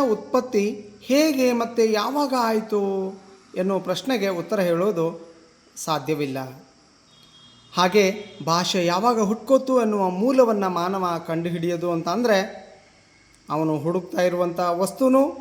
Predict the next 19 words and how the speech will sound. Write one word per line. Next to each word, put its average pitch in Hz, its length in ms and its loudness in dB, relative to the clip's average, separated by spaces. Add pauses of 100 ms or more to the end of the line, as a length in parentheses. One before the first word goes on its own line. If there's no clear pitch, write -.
(640)
ಹುಡುಕ್ತಾ 202 380 0
ಇರೋನು 254 640 6 (240)
ಎರಡೂ 180 280 0
ಒಂದೇ 170 460 -2
ಆದಂತೆಯೇ 196 600 0
ಸರಿ. 151 580 -4 (640)
ಮಾನವನು 180 800 0
ತನ್ನ 165 200 0
ವಿಶಿಷ್ಟವಾದ 180 720 0
ಮೇಧಾಶಕ್ತಿಯಿಂದ 160 1120 -2 (720)
ಇಂದಿನ 196 440 0
ಜಂಗಮ 185 560 -2
ಜಗತ್ತಿನ 185 540 -2 (1040)
ಇತರ 185 580 4 (220)
ಜೀವಿಗಳಿಗಿಂತ 220 720 2 (540)
ಭಿನ್ನವಾಗಿದ್ದಾನೆಂದರೆ 165 960 -2
ಮಾತನ್ನು 208 640 0
ಕಲಿತಂತಹ 170 680 -4
ಮಾನವ 165 420 -2